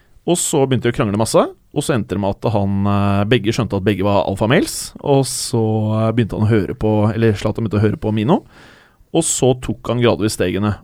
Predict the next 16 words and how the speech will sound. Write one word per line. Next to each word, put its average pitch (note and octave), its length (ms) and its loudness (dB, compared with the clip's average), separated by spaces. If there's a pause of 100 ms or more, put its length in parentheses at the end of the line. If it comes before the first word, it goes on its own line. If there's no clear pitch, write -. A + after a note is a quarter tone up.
Og A#2+ 120 0
Zlatan A2+ 260 -4
har B2+ 40 -2
sagt - 200 -6
det D#3+ 100 -2
flere C#3 220 2
ganger, A3+ 320 2
at, B2 380 -2
eh, A#2 200 2
det A2 140 0
at G#2+ 240 -4
han G#2+ 240 -2
var G2+ 220 -4
så - 240 -8
ekstremt - 880 -4
ærlig, A#2+ 400 2